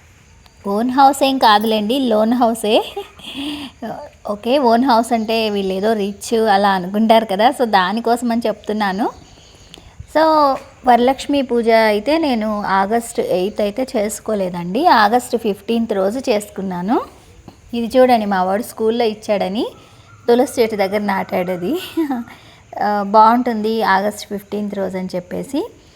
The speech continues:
So ఇదంతా బయట అట్మాస్ఫియర్. మా లేఅవుట్ చాలా పీస్‌ఫుల్‌గా ఉంటుంది and చాలా రకాల చెట్లు కూడా, ఆ, మీకు బ్యాక్ సైడ్ చూపిస్తుంది, అది మ్యాంగో ట్రీ అండి. And కోకోనట్స్ ట్రీ కూడా చాలా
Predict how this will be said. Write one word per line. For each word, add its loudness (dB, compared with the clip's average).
So 4
ఇదంతా 4
బయట 2
అట్మాస్ఫియర్. -2
మా 4
లేఅవుట్ -2
చాలా 0
పీస్‌ఫుల్‌గా -4
ఉంటుంది -8
and -4
చాలా 2
రకాల 0
చెట్లు -6
కూడా, -2
ఆ, 0
మీకు 0
బ్యాక్ 4
సైడ్ 0
చూపిస్తుంది, -2
అది 0
మ్యాంగో -4
ట్రీ -4
అండి. -4
And 0
కోకోనట్స్ 0
ట్రీ -2
కూడా 2
చాలా 4